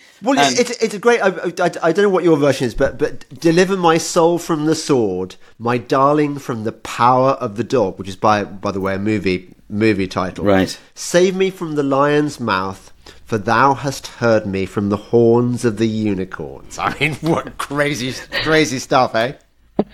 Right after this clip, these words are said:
Speaker 2: It's
Speaker 1: Whoa.
Speaker 2: I ju-, I, I, I, I thought connected to your, the, the high point of the middle is, is these extraordinary articulations of suffering.
Speaker 1: Yeah.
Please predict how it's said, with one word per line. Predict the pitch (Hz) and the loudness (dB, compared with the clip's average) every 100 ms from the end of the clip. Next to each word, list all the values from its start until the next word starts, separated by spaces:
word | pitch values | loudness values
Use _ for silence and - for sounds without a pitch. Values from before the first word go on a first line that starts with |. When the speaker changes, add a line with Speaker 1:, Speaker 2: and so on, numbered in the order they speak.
| - - - _ _ - _ _ - - - - | -20 -20 -20 _ _ -20 _ _ -20 -20 -8 0
Speaker 2:
It's | 185 - - - | 2 0 -6 -6
Speaker 1:
Whoa. | 147 170 139 101 - _ _ _ _ _ | 2 4 2 -2 -14 _ _ _ _ _
Speaker 2:
I | 185 190 | 0 0
ju-, | 190 - - - | -2 -6 -20 0
I, | 196 190 _ - - | 0 0 _ -20 -2
I, | 180 - | -2 4
I, | 180 196 165 190 165 180 | 2 4 4 4 6 4
I | |
thought | - 226 196 - - | 6 4 4 2 2
connected | 165 170 - 165 135 | 2 2 0 -4 -4
to | - | 0
your, | 143 131 | 0 0
the, | 147 | -6
the | 147 151 139 | -2 0 -2
high | - 170 185 | 0 0 0
point | 185 170 139 - | 0 0 0 -2
of | |
the | 127 | -4
middle | 131 131 117 107 - | 0 2 0 -4 0
is, | 120 113 - - _ _ _ | 0 0 -4 -12 _ _ _
is | 139 123 - | -2 -2 0
these | 143 135 | -2 0
extraordinary | 147 - - - 151 165 196 196 180 170 | -2 0 -2 -4 -2 2 2 0 0 2
articulations | 151 147 - 165 - 139 139 135 120 120 | 2 -2 -4 -6 -2 -2 0 -2 -8 -8
of | 110 | -6
suffering. | - 143 - 107 - - 95 _ _ _ _ _ | -4 -2 -2 -6 -10 -12 -18 _ _ _ _ _
Speaker 1:
Yeah. | 87 80 | -6 -6